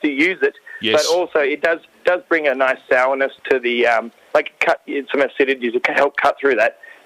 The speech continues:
Speaker 1: ton of butter that I will be pouring over the top of it.
Speaker 2: Does, just because it's buttermilk, and you're saying you're sort of, you're using the whey from the curd, yeah, yeah.
Speaker 1: Yeah,
Speaker 2: And
Speaker 1: yeah.
Speaker 2: so therefore, when you're simmering it,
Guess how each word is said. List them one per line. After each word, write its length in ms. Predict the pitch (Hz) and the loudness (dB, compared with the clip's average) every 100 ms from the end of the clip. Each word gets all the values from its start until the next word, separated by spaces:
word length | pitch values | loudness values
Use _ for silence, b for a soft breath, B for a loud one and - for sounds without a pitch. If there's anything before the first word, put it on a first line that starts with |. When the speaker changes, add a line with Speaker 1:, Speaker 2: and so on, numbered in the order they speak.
| - | -4
Speaker 1:
ton 200 | - 131 | 0 0
of 120 | 117 | 0
butter 240 | 120 127 120 | 0 2 0
that 140 | 113 | 2
I 60 | 110 | 2
will 160 | 117 | 0
be 80 | 113 | -2
pouring 340 | - 117 113 110 | -2 -2 0 0
over 140 | 101 | 0
the 80 | 104 | 0
top 200 | 120 113 | 0 0
of 40 | 123 | 0
it. 40 | 220 | 0
Speaker 2:
Does, 200 | 220 B B B | -2 B B B
just 220 | - - | -4 -2
because 380 | 208 - 247 240 | -2 -2 -2 -2
it's 160 | 190 | -4
buttermilk, 460 | - 139 156 156 123 | -4 -2 -2 -4 -4
and 100 | 135 | -2
you're 180 | 143 139 | -2 -2
saying 340 | - 143 127 139 | -2 -4 -4 -4
you're 140 | 139 | -4
sort 180 | 135 202 | -2 -4
of, 80 | 143 | -4
you're 140 | 147 170 | -4 -2
using 460 | 160 185 - 135 | -2 0 -2 -4
the 80 | 117 | -6
whey 400 | 98 104 107 98 | -2 0 0 -2
from 300 | - 120 101 | -4 -8 -6
the 80 | 90 | -8
curd, 400 | - 117 101 78 - - 92 | -4 -2 -2 -4 -12 -18 -8
yeah, 260 | 101 85 73 - | -6 -6 -10 -4
yeah. 180 | 101 98 554 | 0 0 0
Speaker 1:
Yeah, 120 | - - | -2 -2
Speaker 2:
And 180 | 151 147 | -2 0
Speaker 1:
yeah. 120 | 165 | 0
Speaker 2:
so 280 | - 185 156 | 0 -2 -2
therefore, 580 | 135 156 175 - 170 143 | -2 -2 -2 -2 -2 0
when 200 | 139 139 | -2 -2
you're 320 | 139 135 127 | -2 -2 -2
simmering 600 | - - 180 175 151 135 | -4 -4 -2 -2 -2 -2
it, 140 | 127 | -2